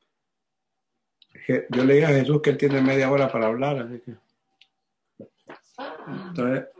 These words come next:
eh, quiero, quiero compartir con ustedes que mi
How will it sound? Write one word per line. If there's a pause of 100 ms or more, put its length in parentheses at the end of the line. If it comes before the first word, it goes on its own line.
(140)
eh, (1900)
quiero,
quiero (400)
compartir
con
ustedes
que (1700)
mi